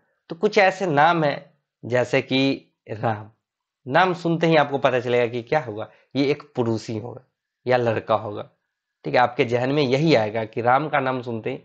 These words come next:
आएगा कि हाँ, एक पुरुष है, ठीक है। अगर मैंने कह दिया जॉन, ठीक है, तो जॉन नाम सुनते ही आपके जहन में आएगा कि कोई क्या होगा, लड़का ही होगा,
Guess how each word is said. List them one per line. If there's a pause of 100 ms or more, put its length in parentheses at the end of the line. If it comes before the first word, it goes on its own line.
(360)
आएगा
कि
हाँ,
एक
पुरुष
है, (2500)
ठीक
है।
अगर
मैंने
कह
दिया
जॉन, (1300)
ठीक
है, (400)
तो
जॉन
नाम
सुनते
ही
आपके
जहन
में
आएगा
कि
कोई (800)
क्या
होगा,
लड़का
ही
होगा,